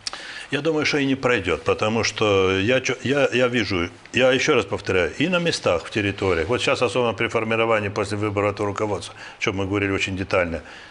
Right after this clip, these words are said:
да и здесь у нас. Почему эти противоречия в альянсе, по большому счету?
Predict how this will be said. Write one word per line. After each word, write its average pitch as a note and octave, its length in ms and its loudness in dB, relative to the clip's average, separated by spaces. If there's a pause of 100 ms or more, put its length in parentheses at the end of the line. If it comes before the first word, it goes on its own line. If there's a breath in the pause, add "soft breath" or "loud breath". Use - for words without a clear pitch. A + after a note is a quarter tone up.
(160 loud breath)
да C3+ 80 4
и F#3 180 4
здесь E3+ 300 4
у C3+ 80 0
нас. G#2 300 0 (560 loud breath)
Почему F3 440 4
эти A2+ 300 -2
противоречия G#2+ 680 0
в F#2+ 80 0
альянсе, G#2 460 0 (580)
по A#2 80 0
большому G#2 400 0
счету? - 300 0